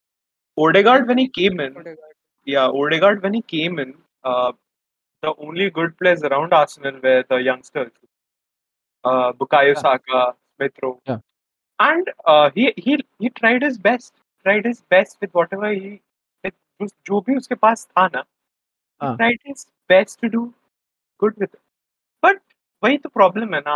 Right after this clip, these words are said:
Speaker 1: Arsenal don't have, uh, enough of it। ठीक है।
Speaker 2: Yeah, he,
Speaker 1: तो
Speaker 2: he was one of the good things about the club at the later end of the season, but,
Speaker 1: Definitely।
Speaker 2: but see, there were other young players who, they caught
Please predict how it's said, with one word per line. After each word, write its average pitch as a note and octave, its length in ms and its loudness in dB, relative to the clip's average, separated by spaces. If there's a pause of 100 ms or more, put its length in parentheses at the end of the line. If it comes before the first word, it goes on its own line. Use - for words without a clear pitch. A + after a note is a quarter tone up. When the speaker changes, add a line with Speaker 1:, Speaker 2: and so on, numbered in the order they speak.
Speaker 1:
Arsenal A#3 380 -6
don't A3+ 360 -10
have, G3+ 300 4 (840)
uh, C3+ 440 2 (720)
enough A3+ 320 0
of - 120 -12
it। - 140 -20 (760)
ठीक D#3+ 220 -10
है। G3 40 -12
Speaker 2:
Yeah, C4 180 -4
he, B3+ 280 -6
Speaker 1:
तो G#3 180 -14
Speaker 2:
he B3 100 -8
was C#4+ 220 -8
one A#3 180 -6
of C4 180 -10
the D4 100 -6
good G3+ 220 -8 (160)
things C4 240 -10
about A3+ 260 -6
the - 80 -8
club A#3+ 220 -10
at A3 140 -12
the A#3 80 -12
later G3 260 -10
end G#3+ 240 -12
of G3 120 -18
the G#3+ 100 -16
season, G#3+ 380 -20
but, B3 140 -12 (120)
Speaker 1:
Definitely। G#3+ 300 -6
Speaker 2:
but B3+ 140 -10 (320)
see, F#3 280 -10
there G#3+ 100 -6
were B3+ 240 -4
other B3 260 -2
young A3+ 260 -4
players G#3 400 -10
who, A3 260 -10 (340)
they G3 100 -14
caught G#3 260 -4